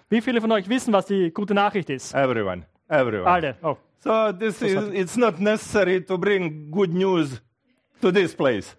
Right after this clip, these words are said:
Speaker 1: Also es ist gar nicht notwendig, gute Nachricht hier an diesen Ort zu bringen.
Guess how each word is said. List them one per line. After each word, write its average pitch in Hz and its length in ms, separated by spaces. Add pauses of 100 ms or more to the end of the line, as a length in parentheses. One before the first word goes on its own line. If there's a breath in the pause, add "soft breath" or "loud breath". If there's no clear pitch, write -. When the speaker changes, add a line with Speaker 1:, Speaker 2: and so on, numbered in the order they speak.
Speaker 1:
Also 196 240
es 226 160
ist - 100
gar 226 140
nicht 269 160
notwendig, 247 460 (140)
gute 285 220
Nachricht 247 360
hier 277 380
an 208 140
diesen 302 220
Ort 214 180
zu 196 100
bringen. 156 340